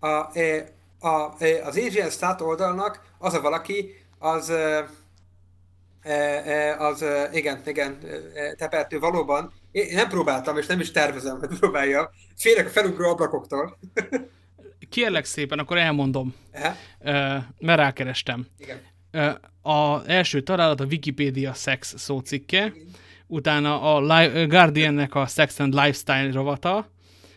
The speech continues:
Speaker 2: utána az Independentnek a hasonló rovata, utána a WebMD-nek a, ö, szakértői,
Speaker 1: Hát,
Speaker 2: ö,
Speaker 1: ezért.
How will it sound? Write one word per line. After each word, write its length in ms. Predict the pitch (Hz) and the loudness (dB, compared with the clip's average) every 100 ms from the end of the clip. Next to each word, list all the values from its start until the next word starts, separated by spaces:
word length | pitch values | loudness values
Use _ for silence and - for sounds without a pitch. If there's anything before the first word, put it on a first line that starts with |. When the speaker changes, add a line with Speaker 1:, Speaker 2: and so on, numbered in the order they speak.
| _ | _
Speaker 2:
utána 320 | 170 160 160 | -8 -4 -2
az 140 | 147 135 | -2 0
Independentnek 840 | 170 156 - 147 139 143 135 131 | 0 0 0 0 0 0 -2 -4
a 40 | 120 | -6
hasonló 480 | 131 - 139 135 | -6 -6 -4 -4
rovata, 580 | 135 131 131 - 180 196 _ _ - - - | -4 -6 -6 -4 -4 -6 _ _ -20 -20 -16
utána 540 | 180 160 160 147 147 147 | -8 0 2 2 0 0
a 60 | 139 | 2
WebMD-nek 840 | 170 151 143 131 135 139 139 - - | 2 4 2 0 0 -2 -2 -6 -8
a, 320 | 139 139 135 - - - | -4 -4 -6 -12 -20 -20
ö, 400 | 123 143 139 135 131 - - - - - | -6 -4 -2 -2 -6 -12 -20 -20 -18 -18
szakértői, 880 | 131 - 143 147 127 147 139 135 139 127 | -10 -4 -2 -2 -2 0 0 0 -2 -2
Speaker 1:
Hát, 240 | - 139 | -2 0
Speaker 2:
ö, 40 | |
Speaker 1:
ezért. 340 | 147 143 143 | -2 0 -2